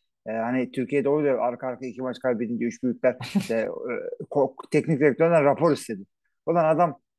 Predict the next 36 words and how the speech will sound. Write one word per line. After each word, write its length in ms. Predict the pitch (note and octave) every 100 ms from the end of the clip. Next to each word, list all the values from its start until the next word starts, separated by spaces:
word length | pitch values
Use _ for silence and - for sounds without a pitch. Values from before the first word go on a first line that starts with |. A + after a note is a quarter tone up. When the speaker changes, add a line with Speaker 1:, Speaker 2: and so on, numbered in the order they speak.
| -
Speaker 1:
e, 240 | B2+ B2+ B2 B2
Speaker 2:
<laughs> 380 | D4+ - D#4+ B3+
Speaker 1:
affedersin 640 | D#4+ C#3 E3 D3 C#3 C3+ C3+
lise 240 | F3 F3+
mezunu 340 | E3 C#3+ C3 F3
adam, 300 | D#3 C#3+ A#2+
tamam 220 | C#3+ E3 B2+
mı? 60 | A#2
Belki. 420 | C#3 A#2 - G#2 _ _ _ -
Yani 260 | - A#2+
ne 140 | A#2 G#3+
Speaker 2:
Hangisi? 0 |
Speaker 1:
rapor 280 | A3 F3+ D3+
yazacaksın 380 | B2 B2+ -
oturup 420 | C3+ B2 C#3+ C3 -
böyle? 320 | A2+ A2 A2
Şey, 340 | - E4 - F4+ E4 D4 -
Speaker 2:
<laughs> 380 | G#3+ F#3+ F3+ -
Speaker 1:
teknik 360 | F#3+ C#3 G3+
direktörlük 380 | F#3 F3+ F#3 F3
yapan 200 | F3 D#3+ F3
adam 160 | C#3+ C3+ - _ _ _
çıkıyor 320 | C3+ E3 C#3+
böyle. 280 | B2 A#2 G#2+ - -
Speaker 2:
<laughs> 160 | C3 - B2 D3 C#3 B2
Ya 120 | D3+ B2+
abi, 200 | D3 D#3+
Speaker 1:
Maç 300 | A2+ G#3 A2+
Speaker 2:
öyle 0 |
Speaker 1:
kaybetme 560 | F#3+ F#3+ F#3+ F#3 G3+
Speaker 2:
deme. 0 |
Speaker 1:
raporumuz. 600 | F#3+ D#3+ F3 D#3+ C#3+ G#2+
İşte 360 | C3 - E3+ A2+
bay 220 | D#3+ B3+
saati 400 | - F4+ E4+ F4
diye 100 | E4+